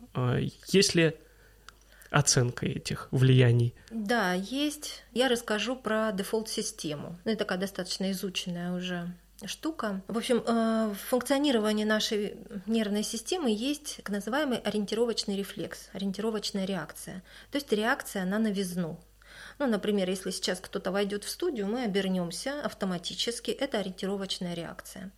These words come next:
Speaker 2: Она нужна, она зашита у нас в подкорковых областях, она нужна для безопасности. Ну и для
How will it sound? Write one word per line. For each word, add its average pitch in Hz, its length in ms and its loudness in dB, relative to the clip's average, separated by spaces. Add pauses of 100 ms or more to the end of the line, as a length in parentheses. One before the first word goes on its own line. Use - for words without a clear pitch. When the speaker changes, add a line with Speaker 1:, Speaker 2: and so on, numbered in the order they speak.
(300)
Speaker 2:
Она 247 240 4
нужна, 226 460 2
она 190 300 0 (240)
зашита 185 600 -2
у 170 80 -6
нас 165 300 -8
в - 280 -20
подкорковых 185 600 -4
областях, 208 480 0
она 214 100 0
нужна 196 280 0
для 185 160 0
безопасности. 180 880 -6 (220)
Ну 302 120 -2
и 226 200 -2
для 180 360 0